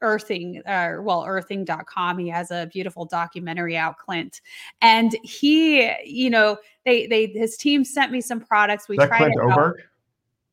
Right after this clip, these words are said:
Speaker 1: Yes. Yeah.
Speaker 2: Okay. I, I need a
Speaker 1: So
Speaker 2: connection with, from him, from you. <laughs>
Speaker 1: Yeah, absolutely. I mean,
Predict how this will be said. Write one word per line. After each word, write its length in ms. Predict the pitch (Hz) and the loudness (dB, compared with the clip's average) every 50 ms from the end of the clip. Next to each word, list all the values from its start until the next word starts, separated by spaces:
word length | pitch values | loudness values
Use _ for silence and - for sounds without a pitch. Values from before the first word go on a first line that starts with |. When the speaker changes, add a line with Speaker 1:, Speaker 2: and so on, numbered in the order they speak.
| _ - - | _ -8 -2
Speaker 1:
Yes. 580 | 254 240 220 180 180 - - - - - - _ _ _ - | 2 4 4 4 2 0 -8 -10 -10 -10 -16 _ _ _ -6
Yeah. 320 | 202 196 190 170 160 156 | -2 0 0 0 0 0
Speaker 2:
Okay. 140 | 131 101 90 - _ - - | -2 -4 -6 -6 _ -12 -6
I, 320 | - 110 113 110 - 113 | -4 -2 -2 -2 0 0
I 40 | 113 | 2
need 160 | 117 120 113 | 2 2 2
a 40 | 113 | 2
Speaker 1:
So 60 | - | 2
Speaker 2:
connection 340 | - - 101 - - 98 95 | 2 2 0 -2 -6 -10 -8
with, 160 | 95 92 92 _ | -8 -10 -12 _
from 200 | - - 98 92 | -6 -6 -6 -6
him, 160 | 92 90 90 87 | -6 -10 -12 -12
from 140 | - 90 90 | -12 -12 -10
you. 200 | 90 90 90 90 - - - - | -10 -10 -10 -12 -14 -18 -20 -20
<laughs> 240 | - - - - 247 | -18 -20 -14 -6 -4
Speaker 1:
Yeah, 100 | 277 381 494 523 539 539 494 262 226 | 0 2 4 6 6 6 4 2 2
absolutely. 800 | 269 339 - - 440 415 339 330 381 403 392 320 294 254 226 - | 2 0 2 0 -2 0 2 2 0 0 0 0 0 0 2 2
I 120 | - 254 | 2 0
mean, 220 | 262 277 277 277 | 2 2 -2 -2